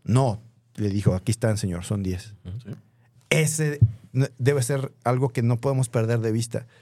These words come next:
Speaker 1: Lo que logremos en esta tierra, lo que hagamos con los dones que Dios nos está dando, que, que Dios ya te dio, al que, al que nos está escuchando, lo que puedas multiplicar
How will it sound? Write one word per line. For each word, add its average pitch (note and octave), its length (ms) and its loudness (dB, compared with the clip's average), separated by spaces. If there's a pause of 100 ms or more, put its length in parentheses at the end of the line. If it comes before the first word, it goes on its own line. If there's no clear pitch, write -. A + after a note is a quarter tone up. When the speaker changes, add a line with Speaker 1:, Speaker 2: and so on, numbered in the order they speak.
(420)
Speaker 1:
Lo A#2 180 6
que A#2 120 4
logremos C3 500 2
en C#3 120 2
esta C3 200 -2
tierra, A#2+ 440 2
lo G#2 180 -2
que - 80 -2
hagamos A#2+ 400 2
con A2 120 0
los G#2 100 2
dones A#2 220 2
que - 80 0
Dios A2+ 140 2
nos A#2+ 200 2
está A2 280 0
dando, A2+ 480 0
que, - 180 -8 (120)
que F#2+ 200 2 (160)
Dios A2+ 400 4
ya D3 240 2
te A#2 160 2
dio, G#2 320 0 (440)
al G#2 140 0
que, G2 220 -2
al G#2+ 220 2
que - 100 -2
nos G#2 120 0
está - 120 -2
escuchando, A#2+ 560 0 (600)
lo A#2 140 4
que A2+ 120 0
puedas C3 240 0
multiplicar A#2+ 600 -2